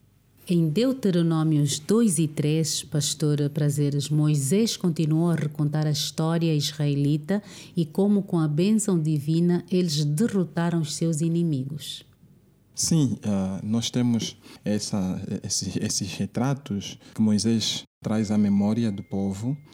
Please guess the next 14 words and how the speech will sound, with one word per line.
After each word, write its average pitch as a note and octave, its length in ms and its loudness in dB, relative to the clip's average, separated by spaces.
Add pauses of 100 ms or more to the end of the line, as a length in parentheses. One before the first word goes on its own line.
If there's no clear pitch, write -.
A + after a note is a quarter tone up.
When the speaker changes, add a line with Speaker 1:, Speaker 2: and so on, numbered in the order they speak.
(320)
Speaker 2:
e, G2 680 -2
acima G#2+ 340 0
de F#2 60 -2
tudo, G#2+ 280 -4
Deus G2+ 220 -2
queria G2+ 300 -2
fazer G2 340 -4
lembrar G2 500 -2 (280)
que G#2+ 260 -2
o A2+ 80 0
Senhor A#2+ 320 2
estava A#2+ 280 -2
a A2 40 -2
conduzi-los A2 800 -2